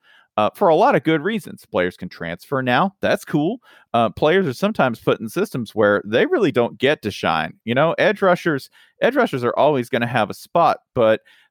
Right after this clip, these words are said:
a lot of the offenses in college now have really cut down on the amount of, uh, sitting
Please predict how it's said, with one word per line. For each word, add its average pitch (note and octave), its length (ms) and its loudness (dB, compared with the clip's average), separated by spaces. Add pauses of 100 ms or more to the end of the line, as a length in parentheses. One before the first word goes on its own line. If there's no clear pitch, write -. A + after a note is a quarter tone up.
a G#2+ 60 0
lot A#2 560 2
of C3 160 -2
the B2 160 -8
offenses A#2+ 580 -2
in G2+ 140 -8
college C3 480 -2
now F#2+ 140 -4
have F2+ 160 -8
really D3 340 -4
cut - 380 -4
down A#2+ 360 0 (120)
on F#2 360 0 (300)
the A2+ 140 0
amount A2 500 0 (140)
of, G2 440 0 (720)
uh, C#3+ 280 2 (280)
sitting G#3 460 -2